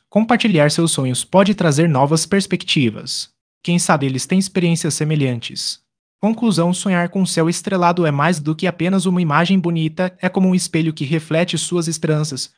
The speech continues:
medos e desejos mais profundos. Cada estrela pode contar uma história sobre o que você realmente deseja alcançar na vida. Ao prestar atenção às suas emoções e ao contexto dos seus sonhos, você pode descobrir significados valiosos que podem guiar suas decisões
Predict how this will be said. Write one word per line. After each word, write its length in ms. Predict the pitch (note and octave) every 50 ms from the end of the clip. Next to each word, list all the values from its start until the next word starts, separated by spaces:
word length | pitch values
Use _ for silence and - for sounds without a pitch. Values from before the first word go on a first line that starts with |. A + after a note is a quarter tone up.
| _ -
medos 400 | C3 B2+ C#3 C#3 - D#3 D#3 - -
e 60 | E3+
desejos 480 | D3+ D#3+ D#3 C#3 D#3+ E3 D#3 F3 D#3+ -
mais 260 | B2+ C3 D#3 F3+ F3
profundos. 920 | - G3+ F#3+ F3+ - - D3 C3+ A#2+ G#2+ G2+ - - - - - - _ _ _ _ _ _ _
Cada 200 | - E3 D#3 E3
estrela 380 | D#3+ - - E3 D3+ D#3 D#3 D3
pode 340 | D3+ - F#3 G3+ G3 A3
contar 400 | G#3+ - F#3 F3+ F3+ E3+ D#3 E3
uma 120 | F#3 G3 G#3
história 420 | G3 - - F#3 E3 D#3 D3+ D3+
sobre 240 | D3 - - D#3+ F3
o 20 | F3
que 120 | E3+ -
você 260 | D3+ E3+ F3 - G3
realmente 520 | E3 B2+ D#3 F#3+ A3 A3 F#3+ F3+ F3+ - F3+
deseja 420 | D3 D#3+ F3 E3+ D3+ F3 F3 G3
alcançar 460 | G3 F3+ - E3 D3+ D3+ - C#3+ C#3+
na 100 | D3 D3+
vida. 460 | C#3 C3 C#3+ C#3 B2 G#2+ G2 A2+ B2 _ _ _ _ _ _ -
Ao 80 | C3 C3
prestar 380 | - F#3 G3 F#3+ - E3+ E3
atenção 500 | F3 F3 G3+ F#3 F3 - - F3+ F3 E3+ -
às 160 | D#3+ E3 D#3+
suas 260 | - - G#3 G3+ F3+
emoções 560 | G3+ G#3 G3+ - - E3+ E3+ F3 F3 F3 - -
e 60 | F#3+
ao 100 | G3 G3
contexto 500 | F#3+ G3 G3+ G3+ G3 G3 G3 F#3+ - G3+
dos 180 | E3+ D#3+ D#3+ -
seus 200 | - F#3+ F3 -
sonhos, 480 | - - D#3+ C3+ B2 A2+ A2+ - - -
você 180 | - C3 - E3+
pode 240 | D#3+ - G#3 F3+ F3+
descobrir 500 | D3+ F3 F3+ - - G3 D3 C#3 C#3+ D3+
significados 840 | - - D3+ F3+ G#3 G3+ - A3 A3 - F#3 F#3 F#3+ F3 G3+ F3+ D3+
valiosos 540 | D#3+ F3+ F3+ E3+ E3 E3 E3+ E3 F3 E3+ -
que 120 | - F3+
podem 380 | D#3+ - - G#3 G#3+ G#3 G#3+ F#3+
guiar 220 | E3 D#3+ D3+ D3+
suas 260 | D#3 - G3 F#3+ D3+
decisões 640 | C3 C#3+ F3+ F#3+ - G#3 D#3 C3 D3 D#3 E3+ E3+ -